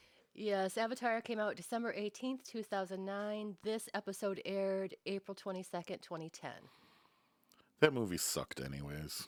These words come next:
Speaker 1: True dat.
Speaker 2: Dances with Wolves was a better version of that story. Um, so Callie insists they can fight. Gabriel breaks it to her, like, "If you do, uh, they'll be toast. No more Trixie says, 'I'm begging you, don't do this.'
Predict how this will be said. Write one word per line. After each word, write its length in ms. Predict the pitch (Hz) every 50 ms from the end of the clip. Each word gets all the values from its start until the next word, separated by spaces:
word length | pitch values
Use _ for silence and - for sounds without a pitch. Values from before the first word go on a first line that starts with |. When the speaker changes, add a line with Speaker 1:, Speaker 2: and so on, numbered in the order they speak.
| -
Speaker 1:
True 120 | - - 151
dat. 200 | 139 123 110 - - _ _ -
Speaker 2:
Dances 360 | 98 95 95 92 - 82 69
with 200 | 69 71 - -
Wolves 340 | 71 76 73 73 71 - -
was 160 | 73 69 -
a 60 | 78
better 280 | 67 - 76 73 71 71
version 380 | 64 71 71 73 71 - 85
of 120 | 78 71 67
that 200 | 71 67 53 -
story. 420 | - - - 71 76 80 82 80 - - - - _ _ - - - - - - - - - - - - - - - - - - _ _ -
Um, 760 | - 151 151 156 156 147 147 147 143 143 143 139 139 147 143 _ _ _ _ _ _ _ _ _ _ _ _ _ _ _ _ _ _ _ -
so 140 | - - 180
Callie 360 | - - 196 208 208 208 208
insists 440 | 196 180 151 - - 202 190 - -
they 120 | - 165
can 160 | 147 - 135 113
fight. 360 | - - 135 131 131 135 -
Gabriel 680 | 147 165 160 139 151 147 135 131 127 123 120 123 -
breaks 360 | 104 95 113 117 117 - - -
it 80 | 95
to 160 | - - 107
her, 180 | 101 101 101 101
like, 160 | 92 90 90 90
"If 200 | 123 131 - -
you 160 | 156 160 151
do, 440 | 110 113 110 110 110 107 107 110 -
uh, 420 | - 92 98 95 95 92 92 80 - - - - - -
they'll 240 | - 73 120 123
be 140 | 110 104 92
toast. 440 | - - 82 80 71 71 - - -
No 140 | 110 117 127
more 180 | 127 123 117
Trixie 440 | 104 - - 120 104 - - 110 98
says, 340 | 87 - 113 101 95 92 85
'I'm 160 | 104 113 113
begging 320 | 107 104 98 90 82 78 71
you, 140 | 76 76
don't 280 | 69 71 101 107 113 101
do 160 | 98 95 90
this.' 400 | 82 82 85 80 80 - - -